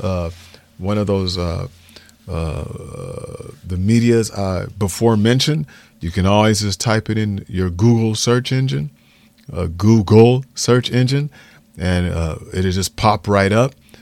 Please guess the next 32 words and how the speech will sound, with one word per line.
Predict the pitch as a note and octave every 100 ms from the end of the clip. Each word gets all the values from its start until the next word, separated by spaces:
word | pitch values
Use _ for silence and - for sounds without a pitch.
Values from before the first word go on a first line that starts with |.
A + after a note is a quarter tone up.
| _ _ -
Uh, | E2+ E2
we | E2+
do | E2 G2
a |
pretty | - G#2+ F#2+
good | G2
job | F2 G2+ G#2+ G#2
on | G2
that. | G2 A2+ C3 -
You | F#2
should | - E2+
be | G2
able | F#2+ F2+
to |
find | E2+ G2+ G2+ G2
it | F2
there | G#2 G2+
very | G2 G2 F#2
easily. | A2 A#2 B2+ C#3+ C#3 - - - _
We | G2
look | F#2+ F#2+
forward | - A#2 A2+ G#2+
to | A2
you |
sharing | G2+ - A#2+ A#2 A2
your | G2
links | F#2+ A2 C3 - G#2
with | F#2
friends, | - A#2 A#2 A2 A2
relatives, | A2 A2 G#2+ A2+ G2+ F#2+
and | F#2
neighbors. | A#2+ C3 C#3+ D3